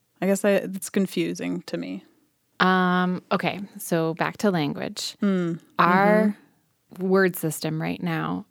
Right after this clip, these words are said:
Speaker 2: is that we say what we are attracted to.
Speaker 1: Mm-hmm.
Speaker 2: We don't say, w-, okay. So, for example, heterosexual. It's saying that I am attracted to people of the opposite sex.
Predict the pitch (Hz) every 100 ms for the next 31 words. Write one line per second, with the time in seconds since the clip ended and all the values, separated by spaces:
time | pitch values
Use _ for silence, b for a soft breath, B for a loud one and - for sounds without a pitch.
0 | _ 180 175 165 170 _ - 175 175 180
1 | 170 - 175 170 190 190 180 170 165 -
2 | - 156 170 180 214 - 233 - - 262
3 | 285 277 _ 190 185 175 180 175 - 185
4 | 175 175 170 - _ _ _ _ - -
5 | - - - - - - - 180 175 165
6 | 165 160 156 160 156 151 _ _ _ -
7 | 190 160 - B B B B B 208 185
8 | 175 190 175 160 135 90 - _ - 196
9 | 202 185 170 147 - 117 - - 175 -
10 | 190 180 180 175 - 165 156 - _ _
11 | _ 175 214 233 233 233 180 165 - 165
12 | - 170 - 180 180 175 - 160 156 156
13 | 160 - - _ _ _ 170 165 - _
14 | - 165 170 156 165 - - - -